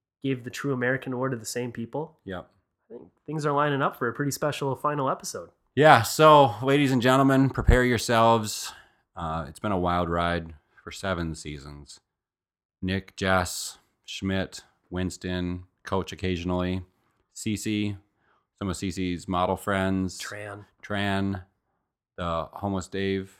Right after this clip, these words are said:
Speaker 1: Fancy man.
Speaker 2: Uh, Ferguson, may he rest in peace.
Speaker 1: Ferguson. Mario.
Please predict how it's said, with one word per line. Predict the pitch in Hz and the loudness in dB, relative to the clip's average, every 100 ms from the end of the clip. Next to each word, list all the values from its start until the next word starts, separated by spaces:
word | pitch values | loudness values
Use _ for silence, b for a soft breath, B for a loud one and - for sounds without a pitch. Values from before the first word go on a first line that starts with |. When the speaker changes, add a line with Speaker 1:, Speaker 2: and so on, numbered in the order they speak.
| _ | _
Speaker 1:
Fancy | 110 98 113 | -16 -14 -14
man. | 110 110 110 - _ _ | -12 -12 -14 -20 _ _
Speaker 2:
Uh, | 101 90 85 76 - _ _ | -6 -4 -6 -8 -14 _ _
Ferguson, | - 80 78 - 82 | -8 -6 -6 -8 -8
may | 80 | -8
he | 78 | -8
rest | 80 78 | -10 -12
in | 78 | -12
peace. | 82 80 80 - | -8 -8 -8 -12
Speaker 1:
Ferguson. | 98 98 - 98 95 _ | -16 -18 -20 -20 -20 _
Mario. | 110 107 107 104 | -10 -8 -8 -10